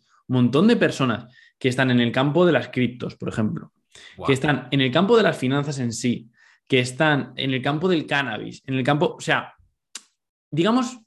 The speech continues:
Speaker 1: sectores que están en tendencia, ¿no? Y,
Speaker 2: Hmm.
Speaker 1: joder,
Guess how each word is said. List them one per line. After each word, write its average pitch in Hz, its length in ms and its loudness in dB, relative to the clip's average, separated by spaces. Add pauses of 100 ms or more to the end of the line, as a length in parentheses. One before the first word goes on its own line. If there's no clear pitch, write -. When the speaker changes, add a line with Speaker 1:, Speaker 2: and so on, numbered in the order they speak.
(220)
Speaker 1:
sectores 214 460 0
que - 40 -10
están 156 220 -2
en 165 100 -4
tendencia, 117 560 -4
¿no? - 300 -8 (760)
Y, 151 540 2
Speaker 2:
Hmm. 104 160 -12
Speaker 1:
joder, - 460 0